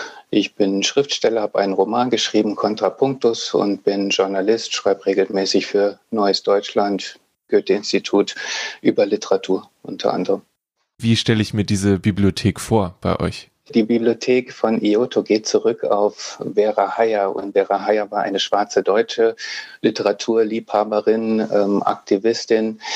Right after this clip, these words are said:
Speaker 1: Die hat, äh, seit den siebziger Jahren Bücher gesammelt. Und zwar, ähm, zum einen mal mit dem, mit dem Ziel, Wissen über schwarze Kultur, schwarze Geschichte, schwarzes Leben in Deutschland zu sammeln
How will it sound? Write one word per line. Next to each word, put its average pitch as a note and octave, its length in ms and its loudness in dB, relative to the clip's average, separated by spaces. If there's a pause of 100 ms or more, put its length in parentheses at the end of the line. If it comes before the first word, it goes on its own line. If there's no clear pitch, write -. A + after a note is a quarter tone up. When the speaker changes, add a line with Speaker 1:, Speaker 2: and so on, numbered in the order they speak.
(360)
Speaker 1:
Die G#2 160 2
hat, - 400 -2
äh, G2 240 0
seit G#2 340 0
den F#2+ 160 -2
siebziger A#2+ 480 0
Jahren A#2 360 0
Bücher B2+ 360 0
gesammelt. G#2+ 600 0 (640)
Und A2+ 320 0
zwar, A2 600 0
ähm, G#2+ 300 2
zum G#2 240 0
einen A#2+ 260 2
mal A2+ 160 0
mit G#2+ 220 -2
dem, G#2 340 0
mit G#2 200 0
dem G#2 180 0
Ziel, A2+ 560 0
Wissen A2+ 440 0
über G#2 460 0
schwarze G#2 420 0
Kultur, A#2+ 520 0
schwarze G2+ 400 -2
Geschichte, A2+ 720 0 (340)
schwarzes - 460 -2
Leben A2 300 0
in G#2 100 -6
Deutschland A2 560 0
zu G2 160 0
sammeln B2+ 500 0